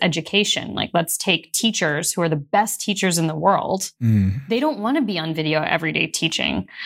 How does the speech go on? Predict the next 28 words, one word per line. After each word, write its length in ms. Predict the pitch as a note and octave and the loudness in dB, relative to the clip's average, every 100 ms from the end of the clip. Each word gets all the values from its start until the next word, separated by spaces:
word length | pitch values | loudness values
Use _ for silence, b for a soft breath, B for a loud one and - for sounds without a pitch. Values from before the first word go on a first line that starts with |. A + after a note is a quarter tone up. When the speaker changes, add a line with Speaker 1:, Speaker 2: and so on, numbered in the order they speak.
| B - D3+ - | B -2 -2 -2
Speaker 1:
They 200 | G3 G3+ | -2 0
don't 140 | G#3+ | 2
have, 220 | G3 E3 - F3 | 0 -4 -2 0
A, 80 | |
the 100 | D#3 | 0
time 360 | D#3+ - F#3 G3+ | -2 0 2 0
for 260 | G3 F#3+ F3+ | 0 0 2
it. 220 | F3 - B B B | 0 -2 B B B
We 140 | F#3 F#3+ | -2 0
need 140 | F3+ | 2
to 60 | D#3+ | 0
scale 380 | - - E3 D#3 | -2 -4 -2 0
out 300 | D#3 D3+ - | 0 -2 -2
their 440 | D#3 D3 D#3 - _ - | -2 0 -2 -8 _ -6
abilities. 520 | D3+ G3 A3 G#3 G3 | -4 0 0 2 0
They 100 | E3+ | -4
can't 240 | - G#3 - | 0 0 0
speak 300 | - G3 F#3 | -2 0 0
in 100 | E3+ | 0
different 260 | D#3 D3+ | 0 -2
languages. 840 | D3 F#3+ G#3+ F#3+ G3 F#3+ F#3 - - B - | 0 2 0 0 0 0 -2 -4 -6 B -6
So 140 | G3+ | -2
what 220 | F#3+ A3+ | 0 0
happens 440 | A3 A3 G#3+ G3+ F3 | 0 -2 -2 -2 0
if 220 | F3+ F3+ | -2 -2
we 680 | F3+ E3+ E3+ E3 E3 D#3+ - | 0 2 2 2 2 0 -4
clone 240 | - A#3+ C4+ | -2 0 0
them? 400 | C#3 A3 D4+ | 0 -2 -4